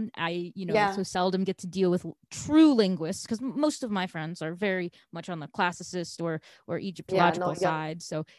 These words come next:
Speaker 1: it's, it's very rare I get to go kind of into the nitty-gritty of the grammar. And so I always
Speaker 2: Yeah.
Speaker 1: jump at the chance
Speaker 2: Perfect.
Speaker 1: to do so.
Speaker 2: Yeah.
Speaker 1: So
Speaker 2: Great,
Speaker 1: thank
Speaker 2: my
Speaker 1: you,
Speaker 2: dear
Speaker 1: thank you,
Speaker 2: Lex.
Speaker 1: thank you for
Speaker 2: Thank you for
Speaker 1: joining me,
Speaker 2: inviting me.
Speaker 1: taking time out of your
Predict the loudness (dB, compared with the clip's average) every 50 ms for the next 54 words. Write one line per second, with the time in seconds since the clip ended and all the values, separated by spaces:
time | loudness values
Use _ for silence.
0 | _ -16 -14 -12 -10 -8 -8 -6 -4 -2 -2 -2 -2 -2 -2 -2 -4 -4 -6 -8
1 | -10 -6 -4 -4 -4 -4 -8 _ -8 -8 -4 -2 -2 -4 -4 -4 -2 0 0 2
2 | 2 0 0 0 -2 0 0 0 0 -2 -4 -4 -2 -2 -4 -4 -4 -6 -6 -6
3 | -6 -4 -2 -2 -2 0 -2 -4 -6 -12 _ _ _ _ 2 2 2 6 8 10
4 | 10 12 10 10 8 4 4 6 8 8 8 8 4 2 4 4 6 6 6 4
5 | 4 2 0 0 0 0 -2 -2 -2 -4 -4 -4 -4 -4 -6 -10 -12 -16 -12 -8
6 | -4 -4 -2 -2 -2 -2 -2 2 4 6 6 6 6 4 4 4 2 2 4 4
7 | 4 4 4 2 -2 -2 2 4 4 6 6 4 4 2 0 2 2 2 2 0
8 | -2 -6 _ -4 0 2 2 2 0 0 -2 0 2 2 4 4 4 4 4 6
9 | 6 4 4 4 0 -2 -2 -2 -2 -4 -4 -6 -10 -12 -8 -4 -4 -2 -2 -2
10 | -4 -6 -6 -4 -4 -4 -4 -6 -8 -8 -6 -4 -2 -2 -4